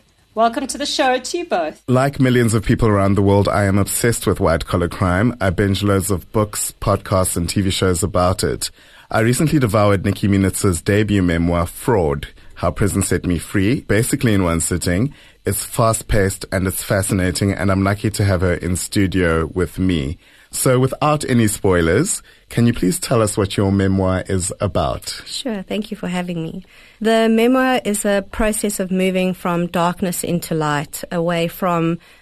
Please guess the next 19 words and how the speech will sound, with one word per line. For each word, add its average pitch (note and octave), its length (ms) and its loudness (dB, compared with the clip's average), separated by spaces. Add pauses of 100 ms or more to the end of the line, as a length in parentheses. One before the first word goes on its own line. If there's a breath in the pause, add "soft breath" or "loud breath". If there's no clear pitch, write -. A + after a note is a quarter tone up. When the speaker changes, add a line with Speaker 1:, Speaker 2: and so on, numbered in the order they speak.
(140 soft breath)
Speaker 3:
uh, E3+ 280 2
heroin G3 480 2
addiction E3+ 840 -2
and D#3+ 500 -4
toxic - 400 -4
relationships D#3+ 1040 -2
into E3 640 -2 (320 loud breath)
a E3+ 120 -2
space F3 440 0
of E3 200 -6
authenticity E3+ 1120 -2
and D#3 300 -2
hope, D#3+ 500 -2 (340 loud breath)
um, E3 380 0
and F3 160 -2
providing E3 400 0
hope D#3 280 -2
to - 140 -4
others. D3+ 440 -6